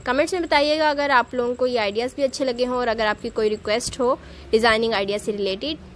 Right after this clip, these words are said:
ना सिर्फ मेहंदी से बल्कि dresses से, shoes से related, jewelry, makeup से related, आपकी कोई भी आप बात सीखना चाहती हैं, पूछना चाहती हैं, आप मुझसे पूछ सकती हैं बिला झिझक।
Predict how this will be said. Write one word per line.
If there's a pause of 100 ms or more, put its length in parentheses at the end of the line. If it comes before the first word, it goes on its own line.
(160)
ना
सिर्फ
मेहंदी
से
बल्कि
dresses
से, (460)
shoes
से
related,
jewelry,
makeup
से
related,
आपकी
कोई
भी
आप
बात
सीखना
चाहती
हैं,
पूछना
चाहती
हैं,
आप
मुझसे
पूछ
सकती
हैं
बिला
झिझक।